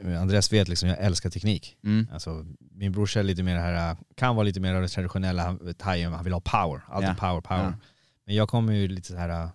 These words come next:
Speaker 1: lite karate, man går igenom tekniken, samtidigt så går till kickboxing och sånt.
Speaker 2: Mm.
Speaker 1: Och, eh, sen när man thaiboxare, då är det så här,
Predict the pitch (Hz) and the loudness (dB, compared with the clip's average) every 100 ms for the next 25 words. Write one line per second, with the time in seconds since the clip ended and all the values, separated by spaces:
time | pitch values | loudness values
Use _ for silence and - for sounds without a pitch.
0 | _ 175 170 143 139 135 120 123 120 120 | _ -6 -2 2 4 4 4 2 4 2
1 | 117 120 120 113 107 101 110 107 - 104 | 2 2 2 2 0 -2 0 0 2 0
2 | 120 107 110 101 104 98 - - 98 - | 2 0 0 0 2 0 -2 -12 -12 -12
3 | - 117 - 101 101 92 82 78 - 95 | -8 -8 -6 -4 -2 -2 -2 -6 -8 -6
4 | 95 85 _ _ _ _ 104 - - 104 | -4 -6 _ _ _ _ -6 -6 -2 2
5 | 101 95 90 - _ _ _ _ _ - | 4 2 0 -6 _ _ _ _ _ 0
6 | 117 110 104 - 110 101 104 110 101 104 | 4 6 4 6 4 6 4 4 6 6
7 | 95 90 85 80 | 6 4 2 -2